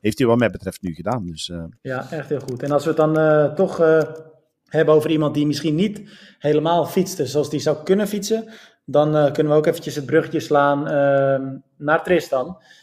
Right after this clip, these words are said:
Speaker 2: Tristan Olij, eh, natuurlijk de enige Nederlandse man in het profveld. En, ehm, ja, een beetje twee gedachtes, want het is een beetje suf, want Tristan die had echt in het begin van het fietsen,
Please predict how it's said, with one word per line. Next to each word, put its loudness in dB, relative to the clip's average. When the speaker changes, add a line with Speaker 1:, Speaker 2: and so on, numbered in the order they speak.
Speaker 2:
Tristan -2
Olij, 2
eh, -4
natuurlijk -4
de 2
enige 0
Nederlandse 0
man 0
in -4
het -6
profveld. -4
En, -2
ehm, -2
ja, 2
een 0
beetje 4
twee 6
gedachtes, 2
want 0
het -2
is 0
een 0
beetje 0
suf, 2
want -2
Tristan 4
die 6
had 6
echt 2
in 2
het 4
begin 2
van 0
het 2
fietsen, -2